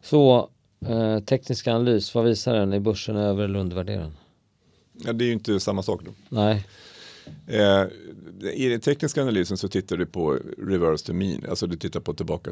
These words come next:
Speaker 2: till, på, till mittpunkten och då är vi väl typiskt sett övervärderade. Eh, men vi har ju också en stigande marknad, en långsiktigt stigande marknad. Så vi, vi, tekniskt sett så ska vi ner en bit och sen fortsätta uppåt. Men, men det, det finns ju fallhöjd. Det som är intressant nu är att i, i,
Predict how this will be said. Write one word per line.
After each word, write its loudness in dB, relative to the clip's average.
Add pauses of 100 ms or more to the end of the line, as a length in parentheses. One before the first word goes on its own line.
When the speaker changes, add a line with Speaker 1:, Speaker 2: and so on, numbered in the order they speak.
(140)
Speaker 2:
till, -20
på, -6
till -8
mittpunkten -4
och -8
då -4
är 2
vi -4
väl -10
typiskt -16
sett -16 (440)
övervärderade. -6 (240)
Eh, -2 (240)
men -4
vi 0
har 2
ju 0
också -6
en -6
stigande -6
marknad, -8
en -12
långsiktigt -12
stigande -16
marknad. -16
Så -6
vi, -4
vi, -4 (360)
tekniskt -2
sett -4
så -14
ska -12
vi -4
ner -2
en -8
bit -8
och -12
sen -12
fortsätta -18
uppåt. -16
Men, -8
men -8
det, -8
det -10
finns -6
ju -16
fallhöjd. -10 (840)
Det 2
som -6
är 0
intressant -2
nu -2
är 4
att -6
i, -4
i, 0